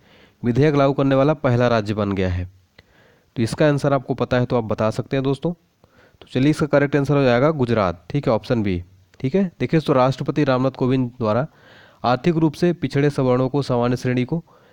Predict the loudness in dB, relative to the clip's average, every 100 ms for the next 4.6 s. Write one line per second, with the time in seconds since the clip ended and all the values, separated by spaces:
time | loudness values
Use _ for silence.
0 | _ -2 0 0 0 -2 0 0 2 2
1 | 0 0 2 2 0 0 0 0 0 0
2 | 0 0 -2 0 -2 -2 -2 -2 0 0
3 | 0 0 0 0 -2 -8 _ _ -4 0
4 | 4 4 4 4 4 4